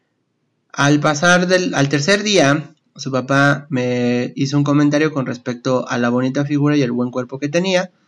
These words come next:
y cómo el traje de baño me hacía justicia. Me hizo sentir un poco incómoda, pero también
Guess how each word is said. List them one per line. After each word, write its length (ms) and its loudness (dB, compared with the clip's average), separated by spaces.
y 300 -2
cómo 200 4
el 80 4
traje 280 -2
de 80 2
baño 320 2
me 120 2
hacía 200 -6
justicia. 680 -4
Me 140 4
hizo 140 2
sentir 260 2
un 100 0
poco 260 0
incómoda, 720 2
pero 280 0
también 640 0